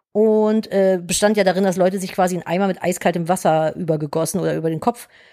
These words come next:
gegossen haben, um halt auf diese unheilbare Krankheit A L S aufmerksam zu machen und halt in dem Fall mit Erfolg.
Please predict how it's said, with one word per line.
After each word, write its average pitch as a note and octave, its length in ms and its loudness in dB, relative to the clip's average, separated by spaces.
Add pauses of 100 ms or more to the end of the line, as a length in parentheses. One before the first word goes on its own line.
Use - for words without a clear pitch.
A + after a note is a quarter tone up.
(160)
gegossen G3 420 2
haben, F#3+ 160 2
um A3+ 200 2
halt G#3 240 2
auf F#3+ 100 0
diese F#3+ 220 -4
unheilbare F#3 580 2
Krankheit E3+ 420 -2
A D3 160 -8
L C#3+ 100 -10
S C#3+ 260 -14
aufmerksam E3+ 640 -2
zu - 120 -8
machen F3 220 -2 (100)
und B3+ 380 -2
halt A3+ 260 2
in G3+ 160 -8
dem G3 180 -2
Fall B3+ 140 0
mit A3+ 180 0
Erfolg. G3 440 0